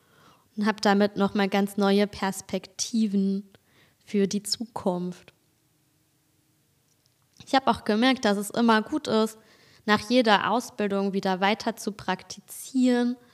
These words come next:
mit allem zu wachsen und weiterzumachen. Und ja, die eigene Praxis verändert sich immer wieder. Und es gehört Ausdauer dazu, Disziplin.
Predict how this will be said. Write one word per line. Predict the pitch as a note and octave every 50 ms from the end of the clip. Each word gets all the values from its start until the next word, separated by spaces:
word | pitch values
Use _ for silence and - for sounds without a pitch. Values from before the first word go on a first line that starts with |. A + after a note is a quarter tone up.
| _ _ - _ _ _
mit | - G#3+ G#3+ - - -
allem | G3+ G#3 G#3 G#3+ G#3+ G#3
zu | G#3 - - - A3 G3
wachsen | F#3+ G#3+ G#3 G#3+ G#3+ - - - - G#3 G3+ G#3 G#3 G#3 G#3+ A3 G#3 _ _ _ _ _ - _ _ _ _ _ _ _ _ _
und | - G3 G3+ F#3+ -
weiterzumachen. | G3+ F#3+ F#3+ G#3 G3+ - A3 F#3+ - - - G3+ F#3+ F#3 F3+ F3+ F#3+ F#3 - - F#3
Und | F3+ F3+ F3+ F3+ F#3 - _ _ _ _ _ _ _ _ _ _ _ _ _ -
ja, | G#3 G#3+ A3 G#3+ G3+ F3+ F3+ F#3 F3+ _ _ _ -
die | G3 - -
eigene | - G3 G#3 A3 A#3 A3 G#3+
Praxis | G#3 - - A#3 A#3 - - - G#3 - -
verändert | - G3+ - - G3 G3+ G#3 G#3 G#3 G3+ -
sich | - G3 - - -
immer | - G3 G3+ G3+ G3 G3 F#3+
wieder. | F#3 G3 A3+ A3 A3 G3 F#3+ F#3 F#3+ G3 A3 - _ _ _ _ _ _ _ _ _ _ _ _ _ _ _ _ _ - _ _ _ _ _ _ -
Und | G3 G#3
es | A3 G#3+ G#3+
gehört | - G3+ G3 F#3+ G3 G3 - - -
Ausdauer | F3+ G3 A3 A3+ - - - A#3+ A3+ A3 A3 A3 A3
dazu, | G#3+ A3 A3 A3 - - - - - B3 A#3 A#3 B3 C#4 D4+ D4+ _ _ _ _ _ _ _ _ _ _ _ _ _ _ _ _ _ _ _ _ _ - _ _ _ _ -
Disziplin. | - G3 - - - - - A3 G3+ G#3 - - - A3 A3 G#3+ G#3 G#3+ A3+ B3 D4 D#4